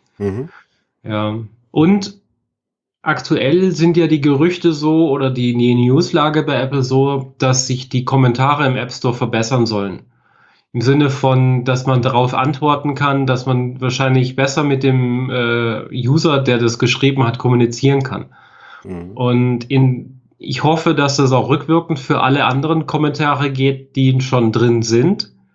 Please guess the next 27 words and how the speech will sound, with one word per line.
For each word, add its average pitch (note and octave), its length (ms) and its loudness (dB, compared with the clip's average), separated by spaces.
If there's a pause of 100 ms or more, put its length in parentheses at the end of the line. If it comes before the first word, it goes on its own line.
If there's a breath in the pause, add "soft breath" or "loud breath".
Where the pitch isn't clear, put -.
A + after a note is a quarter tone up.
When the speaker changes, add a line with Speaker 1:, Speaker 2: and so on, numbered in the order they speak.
(380 soft breath)
Speaker 2:
sodass C3+ 400 0
ich C3+ 160 0
dann C#3+ 340 0
halt C3 420 2 (720)
drauf C3 240 -2
eingehen E3 520 2
kann D#3+ 320 -2
oder C3+ 260 -2
sagen C3+ 360 -2
kann, C#3 280 -4
"Das C3 220 0
ist C#3 180 -4
inzwischen D3 400 -4
erledigt, C3+ 480 0
kann C3+ 160 0
ich C3 140 0
abhaken", C#3 500 -2
und A#2+ 180 0
dass C3 200 0
die C3 100 0
schlechte C3+ 380 -2
Bewertung C3 580 0
dann B2+ 160 0
aus A#2 240 -4
dem B2+ 120 0
Store B2+ 320 0
rausfällt. A2 720 -2